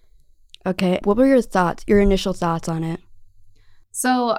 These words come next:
Speaker 2: I initially started watching it with my older brother when we were younger on Nick at Night after my mom would go to bed. So I originally thought I was, like, doing something, like,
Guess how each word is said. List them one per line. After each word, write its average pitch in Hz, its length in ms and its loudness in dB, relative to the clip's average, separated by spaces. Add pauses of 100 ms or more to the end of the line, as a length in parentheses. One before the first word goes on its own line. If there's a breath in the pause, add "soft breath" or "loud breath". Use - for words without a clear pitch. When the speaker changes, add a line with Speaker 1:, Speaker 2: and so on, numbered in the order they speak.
Speaker 2:
I 254 140 4
initially 277 400 2
started 302 240 -2
watching 220 400 -2
it 208 180 -6
with 214 300 -8
my 202 340 -4
older 202 240 -6
brother 196 300 -4
when 196 80 -10
we 196 80 -12
were 190 80 -10
younger 190 420 -8
on 185 160 -6
Nick 196 160 -8
at 202 100 -10
Night 196 220 -6
after 196 320 -6
my 185 140 -8
mom 185 240 -8
would 214 140 -10
go 247 100 -6
to 247 80 -8
bed. 254 300 -2
So - 180 -6
I 202 300 -2
originally 220 500 -4
thought 202 240 -4
I 190 80 -6
was, 196 160 -12
like, 190 160 -16
doing 196 240 -10
something, 190 440 -12
like, 165 220 -14